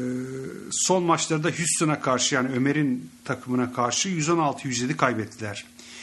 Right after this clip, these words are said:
Yedinci Ut-, Utah Jazz, otuz galibiyet, yirmi dört mağlubiyetle. Utah da son iki maçını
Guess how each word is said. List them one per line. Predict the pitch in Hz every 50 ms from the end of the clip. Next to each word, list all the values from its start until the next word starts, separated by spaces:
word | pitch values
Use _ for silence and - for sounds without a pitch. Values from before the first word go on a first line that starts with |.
| - - - -
Yedinci | - 135 147 160 185 180 165 202
Ut-, | 220 226 214 - - 156 156 185
Utah | - - 165 156 151 131 123 120 -
Jazz, | - 131 135 165 202 196 - - - - - - -
otuz | - 123 - 196 185 170
galibiyet, | 147 160 147 135 127 127 127 123 - 131
yirmi | 123 123 120
dört | 120 120 113 -
mağlubiyetle. | 131 120 117 117 113 110 117 110 - - 180 202 240 233 233 - - - - - - - - - - 156 180
Utah | 170 - 185 170 151 160
da | 175 151
son | - - - 175 170 165
iki | 160 151 - 156
maçını | 139 139 123 - - 131 127 123 117